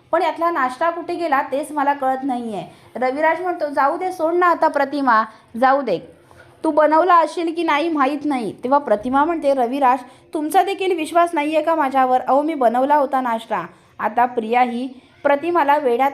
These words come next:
काढण्याचा प्रयत्न करत असते. आता प्रतिमाच्या डोक्यात येतं की नक्कीच हे सगळं या प्रियाने केलं असणार, कारण मी नाश्ता प्रियाला दाखवला होता आणि तिने मुद्दाम मला इथून सुमनच्या रूममध्ये पाठवलं,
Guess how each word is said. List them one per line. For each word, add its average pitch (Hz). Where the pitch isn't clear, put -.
काढण्याचा 269
प्रयत्न 262
करत 247
असते. 233
आता 247
प्रतिमाच्या 370
डोक्यात 339
येतं 330
की 277
नक्कीच 330
हे 277
सगळं 285
या 320
प्रियाने 285
केलं 277
असणार, 269
कारण 262
मी 285
नाश्ता 277
प्रियाला 277
दाखवला 302
होता 277
आणि 247
तिने 269
मुद्दाम 262
मला 285
इथून 269
सुमनच्या 262
रूममध्ये 247
पाठवलं, 226